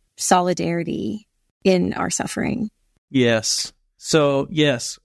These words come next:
Speaker 2: Christian masochism and Christian sadism. I learned those terms from a theologian named Dorothy Soleil,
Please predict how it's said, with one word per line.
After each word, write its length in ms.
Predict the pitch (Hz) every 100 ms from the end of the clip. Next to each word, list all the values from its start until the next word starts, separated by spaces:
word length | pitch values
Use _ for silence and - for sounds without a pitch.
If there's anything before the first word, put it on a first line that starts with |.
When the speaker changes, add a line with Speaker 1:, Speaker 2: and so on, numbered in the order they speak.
| _
Speaker 2:
Christian 800 | - 170 - - 190 180 185 190 - _ _ _ _ 147
masochism 1080 | 147 147 131 156 - 147 127 139 135 139 139 _ _ _ _
and 160 | 127 117
Christian 460 | 156 127 - 147
sadism. 920 | 139 156 139 131 123 123 123 120 123 - _ _ _ _ -
I 280 | 139 143 151
learned 340 | 156 165 185
those 180 | 160 -
terms 560 | - 135 135 143 - -
from 460 | _ 147 139 139 139
a 80 | 143
theologian 520 | - 147 143 143 143
named 220 | 139 135
Dorothy 360 | 131 135 156 147
Soleil, 640 | - 151 143 123 127